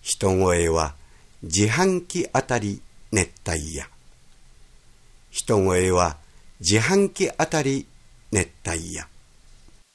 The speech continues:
続いて、松井邦夫先生選による秀作をご紹介いたします。福島県にお住まいの八木沼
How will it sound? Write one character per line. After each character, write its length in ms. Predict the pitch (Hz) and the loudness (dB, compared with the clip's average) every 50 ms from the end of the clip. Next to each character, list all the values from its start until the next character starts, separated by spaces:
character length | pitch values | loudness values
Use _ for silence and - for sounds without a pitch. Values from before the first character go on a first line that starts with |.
| _ _ _ _ _ _ _ _ _ _ _ _ - - _ _ - - - - - - _ _ - - | _ _ _ _ _ _ _ _ _ _ _ _ -20 -20 _ _ -20 -20 -20 -20 -20 -20 _ _ -2 0
続 260 | - - 101 98 107 | 0 2 2 0 0
い 100 | 107 101 | -2 -2
て、 280 | - 101 95 90 80 - - - - - - - - - - - - | 0 0 0 0 0 -6 -16 -20 -20 -20 -20 -20 -20 -20 -20 -20 -8
松 360 | - - 95 107 - - 180 190 | 0 2 2 2 2 2 2 2
井 220 | 185 170 143 - - - - | 2 0 -2 -4 -10 -18 -14
邦 300 | - - 131 151 180 185 | -4 2 4 4 6 6
夫 120 | 175 170 156 | 4 4 2
先 280 | - - 135 135 139 | 2 4 4 4 2
生 260 | 131 - 127 127 123 | 4 4 4 4 4
選 340 | 113 - - 131 120 101 82 | 4 2 2 2 2 2 2
に 80 | 76 78 | 2 0
よ 160 | 78 76 76 | 0 -2 -2
る 220 | 69 78 73 69 - - - - - - - - - - | -4 -4 -8 -8 -12 -18 -20 -20 -20 -20 -20 -20 -14 -2
秀 340 | - - - - 143 175 185 | 2 2 4 4 4 2 2
作 420 | - - 190 - - 156 151 151 139 | 2 2 0 0 -2 0 2 2 2
を 160 | 131 - - - - - _ _ - - | 0 -2 -8 -20 -20 -20 _ _ -20 -10
ご 120 | - - | -2 0
紹 260 | 85 - 85 80 73 - | 2 2 2 0 -6 -6
介 200 | - 73 73 69 | -8 -8 -8 -10
い 40 | |
た 160 | - - - - | -10 -12 -6 -4
し 160 | - - 85 | -4 -4 -2
ま 80 | 73 | 0
す。 320 | - - - - - - - - - _ - - - - - - - - - - - - - - - - - - - - - | 0 0 0 0 -2 -6 -14 -20 -20 _ -20 -20 -20 -20 -20 -20 -20 -20 -20 -20 -20 -20 -20 -20 -20 -20 -20 -20 -20 -20 -16
福 260 | - - - - 190 | -8 -6 -4 -2 0
島 280 | 180 - - 202 202 202 | 0 2 2 2 2 0
県 300 | 196 - 98 85 85 85 | 2 0 -2 0 0 0
に 100 | 80 80 | -2 -2
お 100 | 78 76 | -2 -4
住 240 | - - - 85 78 | -4 -4 -4 -4 -4
ま 80 | 73 | -2
い 60 | 73 73 | -2 -4
の 240 | 69 71 71 69 - - - - - - - - - - - - | -4 -6 -6 -8 -10 -16 -20 -20 -20 -20 -20 -20 -20 -12 -2 0
八 140 | 98 104 | 2 2
木 160 | 113 143 156 156 | 4 4 2 2
沼 360 | 160 156 156 147 143 143 | 2 2 0 0 -2 -4